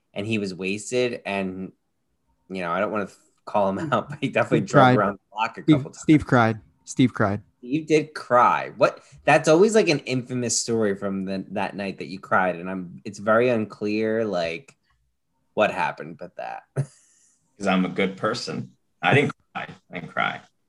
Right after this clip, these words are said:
Speaker 2: Uh, yeah, you a hundred percent cried.
Speaker 3: I
Speaker 2: I remember sitting with you on the street and you crying.
Speaker 3: Never cried in my <laughs> life. Never have. Uh,
Speaker 2: Okay.
Speaker 3: so I'm a good person, and I feel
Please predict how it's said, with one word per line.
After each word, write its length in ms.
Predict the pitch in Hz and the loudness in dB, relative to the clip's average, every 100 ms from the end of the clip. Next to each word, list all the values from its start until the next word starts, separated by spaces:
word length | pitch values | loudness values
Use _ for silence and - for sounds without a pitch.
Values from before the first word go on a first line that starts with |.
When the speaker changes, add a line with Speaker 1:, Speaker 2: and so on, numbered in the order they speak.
| _ | _
Speaker 2:
Uh, 280 | 127 123 110 113 | -2 0 -2 -6
yeah, 360 | 117 117 123 | -6 0 0
you 220 | 120 120 | 0 0
a 60 | 120 | -4
hundred 340 | 117 127 117 | -4 -6 -6
percent 360 | 107 101 104 98 | -8 -12 -10 -10
cried. 260 | - 101 95 - - | -8 -6 -6 -8 -4
Speaker 3:
I 100 | 131 | 0
Speaker 2:
I 20 | |
remember 500 | 135 131 131 131 120 | 0 0 0 0 -2
sitting 500 | - - 147 131 123 | -4 -6 -2 -2 -2
with 160 | 120 123 | -4 -4
you 180 | 120 - | -6 -4
on 220 | 120 113 | -6 -6
the 60 | 110 | -8
street 500 | - - 131 117 110 | -12 -4 -2 -2 -4
and 180 | 120 113 | -10 -8
you 100 | 113 | -10
crying. 560 | - 120 104 - 123 120 _ _ _ _ _ _ _ - | -6 -4 -4 -6 -16 -20 _ _ _ _ _ _ _ -4
Speaker 3:
Never 260 | 92 95 92 | 0 2 2
cried 300 | 85 73 85 | 2 2 0
in 40 | |
my 120 | 82 | -8
<laughs> 20 | |
life. 420 | - - - - - | -8 -6 -8 -10 -10
Never 240 | 87 82 82 | -8 -6 -8
have. 260 | 85 - _ _ _ | -8 -10 _ _ _
Uh, 300 | 87 87 87 - | -6 -2 -2 -6
Speaker 2:
Okay. 120 | 110 _ _ - | -14 _ _ 0
Speaker 3:
so 380 | 92 90 65 - _ _ _ _ _ _ _ | 2 2 0 -10 _ _ _ _ _ _ _
I'm 220 | 101 117 | 2 2
a 60 | 110 | 2
good 380 | 90 143 160 - | 2 4 4 2
person, 540 | 107 90 - 92 - - | -4 -2 -4 -6 -8 -6
and 120 | 101 | -2
I 180 | 98 92 | 0 0
feel 540 | - 113 113 110 | -2 2 4 4